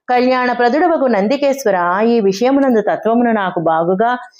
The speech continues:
బోధపడినట్లు తెలుపము." నందికేశ్వరుడు ఇట్లు పలికెను, "పాపరహితుడమైన బ్రహ్మకుమార, ఇది మిగుల గోపనీయ విషయము. మా వంటి వారెవ్వరునూ దీనికి సమాధానము చెప్పజాలరు.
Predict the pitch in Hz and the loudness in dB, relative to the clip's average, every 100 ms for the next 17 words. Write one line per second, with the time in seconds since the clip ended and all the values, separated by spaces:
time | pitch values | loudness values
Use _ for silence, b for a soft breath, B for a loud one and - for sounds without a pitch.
0 | B 175 185 202 254 269 294 294 269 214 | B -4 -2 0 0 0 0 0 0 2
1 | 170 170 160 156 _ _ _ 196 202 208 | 0 0 -2 -4 _ _ _ -6 -4 -2
2 | 233 254 262 285 247 202 185 170 165 160 | 0 -2 0 0 0 0 -2 0 0 -2
3 | 156 - _ _ 208 208 214 220 254 294 | -4 -8 _ _ -2 -2 0 0 0 0
4 | 302 269 226 185 185 208 240 247 208 175 | 0 0 0 0 0 0 -2 0 0 0
5 | 170 165 185 196 185 175 208 208 214 226 | -2 0 0 0 0 0 0 0 0 0
6 | 254 247 185 170 165 156 156 147 _ _ | 0 2 0 0 0 0 -2 -6 _ _
7 | _ - 220 226 226 220 214 208 208 185 | _ -8 -2 0 0 -2 -2 0 0 0
8 | 180 254 262 202 185 214 214 190 190 - | 0 0 2 2 0 0 0 0 -2 -4
9 | 160 170 190 226 233 233 226 - 180 170 | -2 -2 -2 -2 0 0 -2 -2 -2 0
10 | 156 151 | 0 -2